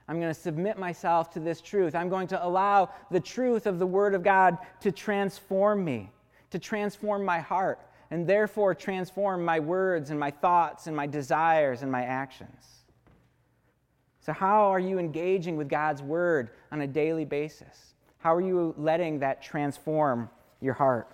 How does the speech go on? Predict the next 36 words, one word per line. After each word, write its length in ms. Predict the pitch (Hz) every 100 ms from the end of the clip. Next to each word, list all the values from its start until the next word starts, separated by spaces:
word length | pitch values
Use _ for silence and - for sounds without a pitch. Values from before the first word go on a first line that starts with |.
| - _ _ _ _ _ _ _ - _ _ _ _ _ _ _ _ -
And 120 | 180
fourth, 380 | - 214 226 220
we're, 220 | 214 196 -
we 120 | 190 202
need 200 | 214 185
to 40 |
be 140 | 196 202
continually 680 | 196 - 214 220 220 202 180
filled 760 | - 208 208 214 214 202 -
with 120 | 185
the 80 | 170
Holy 300 | 160 190 190
Spirit. 500 | - - 170 147 - - _ _ _ _
You 80 | -
know, 300 | 170 175 160 - -
how 360 | - 202 214
do 160 | 214 208
you, 220 | 202 202 190
how 180 | 190 214
do 60 |
you 160 | 220 214
do 180 | 165 208
that 220 | 190 165
in 60 |
your 120 | 165 156
life? 320 | 151 160 - _ _ _ _ _ _
How 240 | - 214 226
are 120 | 220
you 220 | 214 214
empowered 680 | 190 180 - 196 208 208 175
to 80 | 202
live 360 | 190 196 185 170
the 80 |
life 440 | 175 170 180 170 -
that 180 | 165 160
God 460 | 170 175 180 180